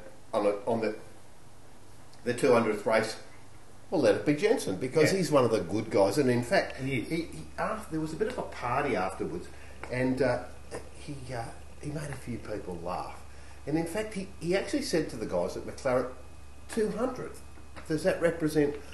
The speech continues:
Speaker 1: the two hundredth day of media that I've had to do this year?"
Speaker 2: <laughs>
Speaker 1: And then went on to congratulate his father
Speaker 2: Mm.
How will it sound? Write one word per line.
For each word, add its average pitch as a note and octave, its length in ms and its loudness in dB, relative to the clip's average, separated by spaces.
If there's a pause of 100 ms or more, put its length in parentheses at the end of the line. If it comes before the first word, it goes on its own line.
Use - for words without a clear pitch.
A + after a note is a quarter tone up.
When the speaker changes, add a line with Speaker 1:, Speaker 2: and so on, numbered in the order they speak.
(120)
Speaker 1:
the D#3 60 -6
two E3+ 320 0
hundredth A#2+ 360 2
day A2 240 2
of G2 100 -4
media D3+ 520 4
that E2+ 160 -4
I've D#2 140 -2
had E2+ 280 -6
to F#2+ 80 -6
do E2+ 120 -4
this D#2+ 340 -10
year?" C3+ 320 -6 (380)
Speaker 2:
<laughs> - 380 0 (960)
Speaker 1:
And G3 160 6
then G#3 140 10
went G3 120 8
on F#3 120 8
to F3 80 4
congratulate E3 840 2
his D3 140 -6
father F#3 460 -2 (380)
Speaker 2:
Mm. A#2 120 -2